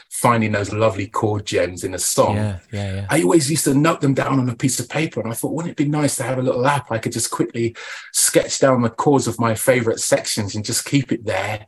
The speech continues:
Speaker 1: with the right voicings as well so I can use it
Speaker 2: Nice.
Speaker 1: later. So I decided during the lockdown time, when nobody was allowed to go out, <laughs> you know, in
Speaker 2: Yeah.
Speaker 1: London, that, right, this is the perfect time I can sit down and, and sketch –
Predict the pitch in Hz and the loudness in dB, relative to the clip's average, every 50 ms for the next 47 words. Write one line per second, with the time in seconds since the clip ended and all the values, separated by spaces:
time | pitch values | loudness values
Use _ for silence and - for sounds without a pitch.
0 | - - - 135 123 143 123 127 139 127 120 123 113 120 131 135 127 - - 117 | -12 -4 -2 0 2 4 4 4 4 4 2 0 2 4 4 4 4 2 0 -2
1 | 107 107 113 113 98 107 120 117 117 - - - 110 - - - 113 110 117 117 | -4 -4 -4 -6 -2 0 0 2 2 0 0 0 -2 -2 0 -2 0 0 0 0
2 | 110 110 104 113 131 131 90 87 - 90 90 90 - _ _ _ _ - - - | 0 -2 0 2 2 2 2 0 -4 -6 -6 -8 -14 _ _ _ _ -20 -20 -20
3 | - - _ - - 135 127 127 123 139 143 - - 175 180 170 151 127 117 135 | -20 -18 _ 0 2 4 4 6 4 4 2 2 4 4 4 4 2 2 2 0
4 | 117 117 113 110 131 147 - - 110 90 92 92 85 - - 92 95 101 104 113 | 0 2 2 4 4 4 4 2 -2 -4 -4 -8 -8 -8 -6 -6 -4 -4 -2 0
5 | 139 180 214 226 233 202 170 160 139 127 117 110 104 104 - - - 104 95 95 | 2 2 2 0 -2 0 0 2 2 4 4 2 2 2 -2 -2 0 0 2 2
6 | 92 101 104 117 127 - - _ - - - 127 - - - 147 120 110 104 104 | 2 2 2 2 0 -2 -4 _ -10 -8 -8 -8 -8 0 2 4 4 4 4 2
7 | 101 104 107 110 - 202 104 95 110 131 170 - - - - - - - _ _ | 0 0 0 0 0 0 0 -2 -2 -2 -4 -6 -12 -20 -20 -20 -20 -20 _ _
8 | _ - 127 127 120 - - - - 120 120 160 175 127 104 - - 135 - 135 | _ -4 -2 -2 -2 -2 -4 -8 -8 2 4 4 4 4 2 0 -2 -2 -2 -2
9 | 113 117 113 - - 165 160 143 - 135 120 - - 135 127 120 110 110 98 - | -2 -4 -4 -2 0 0 0 0 0 -4 -4 -2 -2 0 0 0 0 -2 -2 -4
10 | 104 104 - - - 143 - - - 95 90 90 95 95 101 101 104 104 101 - | -4 -4 0 0 0 0 -2 -2 -2 -2 -2 -2 -4 -6 -6 -6 -6 -6 -8 -8
11 | - 110 107 107 107 110 110 110 - - - - - 139 - - - - - - | -8 -8 -6 -4 -4 -4 -4 -2 -2 -2 -2 0 0 -2 -2 -2 -4 -6 -6 -6
12 | - | -6